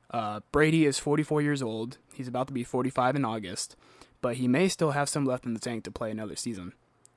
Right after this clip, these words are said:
The next player is D K Metcalf. D K Metcalf's future with Seattle is very unclear.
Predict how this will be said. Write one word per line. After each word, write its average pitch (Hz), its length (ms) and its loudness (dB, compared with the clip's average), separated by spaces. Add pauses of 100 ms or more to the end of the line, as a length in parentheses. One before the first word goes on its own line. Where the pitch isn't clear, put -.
(2250)
The 139 60 0
next 143 220 4
player 156 400 2 (200)
is 117 260 -6
D 131 220 0
K 135 180 -4
Metcalf. 107 580 -6 (1000)
D 139 140 2
K 190 160 4
Metcalf's 156 400 0
future 135 340 0
with 117 100 -4
Seattle 113 440 0
is 107 120 -6
very 113 480 -4
unclear. 107 600 -10